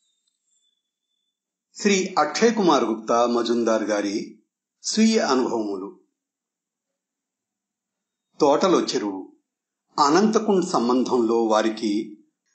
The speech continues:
గొప్ప ఉద్దేశం ఉంది. ఆ చెరువు నీరు హృదయాలలో గల మైలను కూడా పోగొట్టగలదని వారి నమ్మకం. మేము బయలుదేరేందుకు ముందు హరప్రభుని కొద్దిసేపైనా ఏకాంతంగా కలుసుకోగలమేమో,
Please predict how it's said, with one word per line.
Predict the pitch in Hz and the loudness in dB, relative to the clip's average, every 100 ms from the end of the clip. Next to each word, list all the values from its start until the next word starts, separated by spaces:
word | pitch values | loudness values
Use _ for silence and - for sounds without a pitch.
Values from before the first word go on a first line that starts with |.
| _ - 139 | _ -6 -2
గొప్ప | 123 196 | -2 0
ఉద్దేశం | 151 110 131 135 160 113 | 0 0 0 0 0 -2
ఉంది. | 101 95 - - _ _ _ _ _ _ _ 139 | -2 -6 -12 -18 _ _ _ _ _ _ _ 2
ఆ | 123 113 - | 4 2 0
చెరువు | 156 214 226 | 2 4 4
నీరు | 156 117 107 92 - - _ _ _ - | 4 4 0 -4 -8 -16 _ _ _ 0
హృదయాలలో | 170 170 208 220 208 175 151 | 4 6 6 4 4 6 6
గల | 135 127 | 4 4
మైలను | 120 120 156 208 202 | 4 4 4 4 2
కూడా | 170 139 | 2 2
పోగొట్టగలదని | 131 - 139 180 180 165 131 113 110 113 | 2 0 2 2 2 2 4 2 2 2
వారి | 117 104 104 | 2 2 0
నమ్మకం. | 104 98 104 - 101 - _ _ _ _ _ _ _ _ _ _ _ _ _ - | -2 -2 -4 -6 -12 -14 _ _ _ _ _ _ _ _ _ _ _ _ _ -4
మేము | 151 147 131 | 0 2 2
బయలుదేరేందుకు | 113 127 170 196 190 151 135 131 | 4 4 4 4 4 2 2 2
ముందు | 127 151 120 - - - - _ | 2 4 4 2 -2 -8 -20 _
హరప్రభుని | - 160 208 - 233 156 170 131 151 156 | 0 2 2 2 2 4 4 4 2 0
కొద్దిసేపైనా | 143 196 185 180 160 123 123 | -2 0 0 2 2 2 2
ఏకాంతంగా | 113 117 143 202 196 185 185 180 180 | 2 2 2 2 0 2 2 4 2
కలుసుకోగలమేమో, | 180 156 - 180 175 180 180 180 208 269 - | 0 -2 2 2 4 4 6 4 4 2 -2